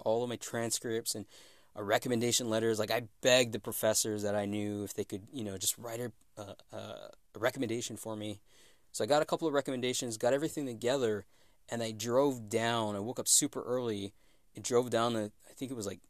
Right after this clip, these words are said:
two or three hours from where I lived at the time. Drove down, had the interview, um, and the lady goes, "Okay, well, we will be in touch. Um, we will discuss, uh, at our next meeting,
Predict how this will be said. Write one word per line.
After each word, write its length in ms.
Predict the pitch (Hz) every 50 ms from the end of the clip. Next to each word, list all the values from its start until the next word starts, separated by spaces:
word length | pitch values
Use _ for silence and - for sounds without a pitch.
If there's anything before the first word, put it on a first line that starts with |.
| _ - -
two 280 | - - - 143 135 131
or 40 |
three 240 | 120 - 120 120 107
hours 540 | 101 104 113 110 107 104 104 101 - - - - _ _ _ -
from 140 | - 117 110
where 100 | 107 101
I 40 | 95
lived 200 | 107 151 156 147
at 100 | 117 92
the 60 | -
time. 340 | - - 98 95 98 95 - - _ _ _ _ _ - - _ - _ _ - _ -
Drove 320 | 117 117 127 147 160 147
down, 460 | 135 135 123 120 117 117 113 120 - - _ _ -
had 340 | - - 123 131 147 151 147
the 80 | 147
interview, 800 | - - 127 123 123 120 107 113 110 107 107 104 104 107 113 - - - - - - - -
um, 560 | - 107 104 101 101 98 101 98 95 95 - - - - - - -
and 300 | 107 104 101 101 98 101
the 60 | 101
lady 200 | 101 101 101 104
goes, 200 | 113 113 110 139
"Okay, 340 | 135 - 220 247 220 123 - - - -
well, 320 | 120 120 127 127 131 -
we 180 | - 127 131 139
will 120 | 151 160
be 180 | 147 147 151 175
in 80 | 196 190
touch. 460 | - 175 160 156 - - - - - - - - - _ _ _ -
Um, 480 | - 107 110 110 110 113 113 117 117 113
we 160 | 117 123 127
will 140 | 123 123 117
discuss, 920 | 131 131 - - - - - 131 127 131 131 135 - - - - - - _ _ _ _ _ _ _ -
uh, 160 | - 104 104 101
at 100 | 113 120
our 100 | 127 127
next 280 | 127 135 135 - - 117
meeting, 420 | 113 113 110 110 113 117 117 117